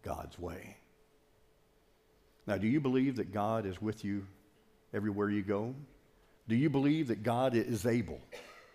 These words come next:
to provide all the things that you need in this world? Do you believe that things of God are permanent and eternal and that God will ultimately win the victory?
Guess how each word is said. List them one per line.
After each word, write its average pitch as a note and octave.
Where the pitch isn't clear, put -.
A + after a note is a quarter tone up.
to G#2
provide A2+
all C3+
the B2
things C3
that A2
you B2
need B2
in A#2+
this A2
world? A2
Do G#2
you B2+
believe C#3
that A2
things D3
of A2
God A#2+
are G#2+
permanent C3
and A#2
eternal A#2
and A#2
that A#2+
God C3+
will B2+
ultimately C3+
win B2
the A#2+
victory? C#3